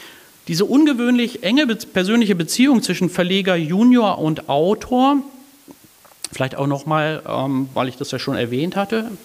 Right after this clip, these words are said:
gibt sozusagen keinen Lektor für Ende, ist ganz interessant.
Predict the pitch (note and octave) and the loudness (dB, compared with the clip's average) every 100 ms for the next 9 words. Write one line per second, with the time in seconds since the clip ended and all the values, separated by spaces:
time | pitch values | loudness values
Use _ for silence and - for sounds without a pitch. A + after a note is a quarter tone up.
0 | - D3 - - C3 C#3+ C3+ B2 - D#3 | -6 -6 -6 -8 -4 -2 0 -2 -4 -2
1 | F#3+ G#3 D#3 C#3+ G#3 - - D3+ B2+ - | 2 2 2 0 -2 -8 -4 0 0 0
2 | B2 - B2 A#2+ D#3 A#3+ - C3 - A#2+ | -4 -2 -4 -2 -4 -4 -6 -8 -8 -6
3 | A#2 G#3 D#3+ | -4 -2 -2